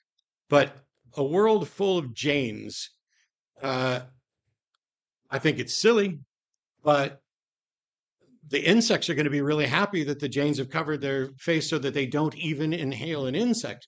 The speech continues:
to kill it. That's the, that's the level of their pacifism. And I much prefer that to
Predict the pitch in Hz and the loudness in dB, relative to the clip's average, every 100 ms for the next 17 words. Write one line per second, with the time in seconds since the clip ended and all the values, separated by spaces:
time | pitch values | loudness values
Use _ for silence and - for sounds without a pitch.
0 | - 139 - 107 101 117 110 - 127 120 | -16 -14 -12 -12 -8 -8 -8 -10 -10 -6
1 | 135 - 120 123 165 143 139 123 123 190 | -6 -6 -10 -6 -4 -4 -4 -4 -4 -4
2 | 214 170 117 104 110 120 - - _ _ | -4 -6 -10 -14 -16 -18 -20 -20 _ _
3 | _ - 156 151 156 180 175 190 165 185 | _ -4 2 2 4 0 0 -4 -2 0
4 | 160 170 185 165 - 147 | 0 2 0 -2 -6 -8